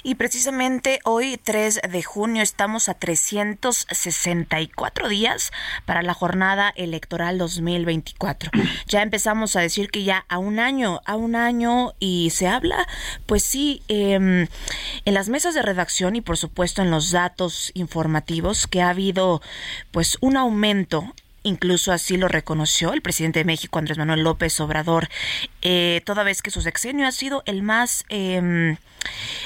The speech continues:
Speaker 1: avanzado en temas de delitos, eh, de este tipo. Y sobre ese tema, precisamente, Arturo, tenemos a David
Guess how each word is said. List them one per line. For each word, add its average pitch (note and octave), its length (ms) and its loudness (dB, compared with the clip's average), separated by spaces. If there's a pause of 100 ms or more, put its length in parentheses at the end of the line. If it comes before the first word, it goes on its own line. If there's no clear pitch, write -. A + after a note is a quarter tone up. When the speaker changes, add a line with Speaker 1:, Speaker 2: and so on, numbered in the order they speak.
Speaker 1:
avanzado E3+ 580 0
en G#3+ 120 2
temas A#3 260 0
de G3+ 80 -2
delitos, F#3+ 800 0
eh, E3 420 2 (140)
de F#3 160 4
este F3+ 240 0
tipo. C#4 420 0
Y C#4 220 2
sobre C#4+ 260 0
ese F4 200 0
tema, G3+ 360 0
precisamente, E3+ 840 -2
Arturo, G3+ 340 -2
tenemos G#3+ 560 0 (400)
a G3 260 0
David A3+ 440 -2